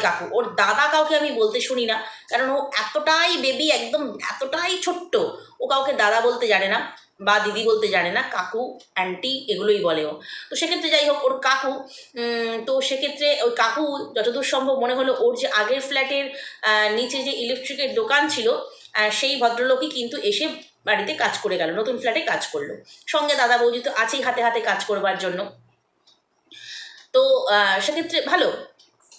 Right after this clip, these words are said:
যতদূর দেখানো হলো নতুন ফ্ল্যাটটি অন্তত আগের ফ্ল্যাটের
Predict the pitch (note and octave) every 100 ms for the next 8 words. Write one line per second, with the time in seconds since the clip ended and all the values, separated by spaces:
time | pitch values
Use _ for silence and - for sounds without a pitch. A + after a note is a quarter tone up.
0 | _ _ G3+ B3+ C#4 D#4+ C4 B3+ D4 C#4+
1 | D4+ G#4 B3+ C4 B3+ A#3+ A3+ F4 G#4 -
2 | - - - G#3+ B3 D4 - G3+ G#3 C4
3 | B3+ A3+ F#3+